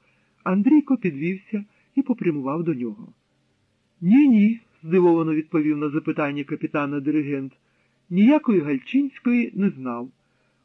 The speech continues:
У мене не співала. Можливо, раніше, я тут недавно. А щодо С", він знизав плечима, "чути не чув такого". Капітан дивився у округлі, немов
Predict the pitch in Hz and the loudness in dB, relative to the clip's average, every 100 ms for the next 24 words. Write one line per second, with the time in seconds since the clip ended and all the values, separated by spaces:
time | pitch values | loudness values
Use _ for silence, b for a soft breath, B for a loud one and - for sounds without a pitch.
0 | _ 190 240 302 269 214 - 196 123 123 | _ 0 2 4 2 0 -4 -6 -6 -8
1 | 117 - _ _ _ - 185 190 226 247 | -12 -18 _ _ _ -2 0 2 2 4
2 | 226 214 214 277 285 - 127 - - 202 | 4 4 2 2 -2 -6 -10 -10 -4 -2
3 | 202 208 220 254 156 127 110 107 - _ | -2 -2 0 0 0 -4 -6 -10 -16 _
4 | _ _ _ _ _ _ _ 165 160 - | _ _ _ _ _ _ _ -8 -6 -2
5 | 202 165 - 247 302 - _ _ _ _ | 0 0 0 0 -2 -8 _ _ _ _
6 | - 151 156 147 151 143 135 147 139 - | -8 -6 -6 -6 -4 -2 -2 -4 -8 -4
7 | 135 123 117 _ _ _ _ _ - 311 | -4 -4 -10 _ _ _ _ _ 0 2
8 | 240 151 127 - 113 - - 78 - _ | 4 0 -4 -6 -6 -12 -12 -14 -14 _
9 | _ _ _ _ _ _ _ _ 180 190 | _ _ _ _ _ _ _ _ -4 -4
10 | 180 190 170 165 165 160 - 160 - 160 | -2 -2 0 2 2 0 -2 -4 0 0
11 | 147 - 175 185 143 139 135 147 143 139 | 0 -2 -2 -2 0 -2 -2 -4 -4 -6